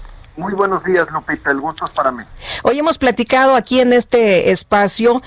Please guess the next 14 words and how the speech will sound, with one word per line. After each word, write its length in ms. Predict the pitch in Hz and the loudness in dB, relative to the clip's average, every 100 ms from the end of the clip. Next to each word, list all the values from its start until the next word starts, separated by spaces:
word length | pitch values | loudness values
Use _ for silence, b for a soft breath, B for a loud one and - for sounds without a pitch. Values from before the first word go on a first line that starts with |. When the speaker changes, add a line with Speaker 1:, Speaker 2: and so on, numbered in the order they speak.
| B B | B B
Speaker 2:
que, 420 | - 185 180 175 160 | 0 4 4 4 2
pues, 140 | 190 | 2
no 300 | 214 240 247 | 4 4 4
es 120 | 240 | 4
necesaria 500 | 233 214 214 226 233 | 4 2 2 2 2
una 160 | 233 226 | 2 2
consulta, 500 | 208 196 294 320 214 | 2 2 0 0 0
¿no?, 140 | 196 | 0
para 200 | 220 190 | 2 2
aplicar 460 | 180 185 185 196 202 | 2 0 0 2 2
la 100 | 202 | 4
ley, 320 | 220 233 233 | 4 2 0
para 200 | - 185 | 0 2
empezar. 480 | 185 170 196 220 196 | 2 2 2 2 2